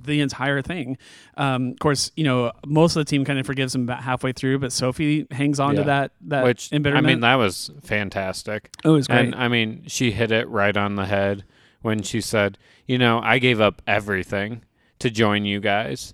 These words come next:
Speaker 2: And now, as soon as I do that, you decide to go to the practice."
Speaker 1: Yeah.
Speaker 2: And, I mean, that was genius.
Speaker 1: Yeah, that was something I mentioned on last, ep-, last week's, uh, podcast episode
Speaker 2: Yeah.
Speaker 1: was, like, how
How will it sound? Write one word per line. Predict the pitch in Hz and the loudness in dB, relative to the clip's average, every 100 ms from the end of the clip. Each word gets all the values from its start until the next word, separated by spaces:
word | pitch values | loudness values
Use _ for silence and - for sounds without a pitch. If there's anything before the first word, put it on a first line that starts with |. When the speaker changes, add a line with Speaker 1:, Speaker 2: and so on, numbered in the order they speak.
| _ _ _ _ - | _ _ _ _ -2
Speaker 2:
And | 120 107 98 98 | 2 2 2 4
now, | 104 101 101 95 - _ _ - | 6 6 4 0 -8 _ _ -6
as | 123 | -2
soon | 143 131 | 0 2
as | 107 | 4
I | 107 110 | 6 6
do | 107 101 | 4 2
that, | 101 98 - | 2 0 -2
you | 127 113 | -2 0
decide | 107 101 113 101 95 | 2 2 4 2 2
to | 98 | 2
go | 101 | 4
to | 95 | 4
the | 92 | 2
practice." | - 98 98 - 110 110 - - - | 2 2 0 0 -2 -2 -10 -14 -4
Speaker 1:
Yeah. | 147 120 - - | -2 -2 -6 -4
Speaker 2:
And, | 110 104 95 98 - | 0 2 0 -4 -6
I | 127 | -2
mean, | 113 107 120 - | 0 -2 -4 -2
that | 117 107 | 2 2
was | 90 82 | 0 -6
genius. | 98 90 92 98 113 - - _ | -4 -4 -4 -6 -8 -12 -18 _
Speaker 1:
Yeah, | 156 143 | 0 2
that | 175 196 | 2 0
was | 202 | 2
something | 190 175 | 2 2
I | 156 | 2
mentioned | 151 147 139 | 2 0 0
on | 135 | 0
last, | 131 139 131 - - - | 2 0 -2 -6 -10 -2
ep-, | 151 143 | -2 2
last | 151 147 | 0 2
week's, | 143 123 - - 147 | 0 -2 -4 -4 -2
uh, | 131 123 | 0 2
podcast | 165 180 131 120 | 4 4 2 -2
episode | 120 123 110 | -4 0 2
Speaker 2:
Yeah. | 104 | 2
Speaker 1:
was, | 123 | -2
like, | 127 123 - - - | -4 -6 -14 -20 -2
how | 160 151 143 135 | 4 4 4 0